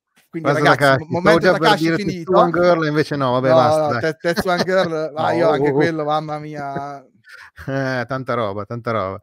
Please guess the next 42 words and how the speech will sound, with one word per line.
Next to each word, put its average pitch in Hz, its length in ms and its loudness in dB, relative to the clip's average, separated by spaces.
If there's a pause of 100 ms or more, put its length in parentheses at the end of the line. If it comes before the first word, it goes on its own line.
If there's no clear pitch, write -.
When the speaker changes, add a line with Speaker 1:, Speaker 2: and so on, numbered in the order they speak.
(300)
Speaker 2:
Il 127 80 -12
mio 156 80 -2
Speaker 1:
Dai. 147 120 -2
Speaker 2:
preferito, 127 420 -6
forse. 98 400 -12
Va 160 100 2
bene, 160 140 -2
Speaker 1:
Dai. 131 100 -4
Speaker 2:
andiamo 170 220 -4
avanti, 151 300 -6
perché 110 160 -12
sennò 131 240 -12
qui 123 180 -6
Speaker 1:
Vai, 113 160 -10
vai, 110 240 -12
vai. 120 160 -12
Speaker 2:
un 151 80 -6
altro 165 240 -2
dei 135 100 -2
tuoi 131 140 -6
preferiti, 113 520 -8
comunque. 101 500 -8
Speaker 1:
Oh, 180 160 6
Dottor 156 300 -6
Stone, 135 480 -12
do-, 147 120 -10
vai, 170 160 -4
Speaker 2:
Ti - 20 -10
faccio 175 140 -2
Speaker 1:
Boichi, 220 220 -4
Speaker 2:
vedere 165 300 -4
Speaker 1:
ragazzi. 170 560 -2 (280)
Bo-, 143 200 -6
Boichi, 175 460 -2
che 190 120 -4
vuoi 214 180 2
dire 220 140 4
a - 20 0
Boichi, 151 480 -6
dai? 131 400 -4 (280)
Eh, 156 180 -4
Speaker 2:
Eh, 170 40 -8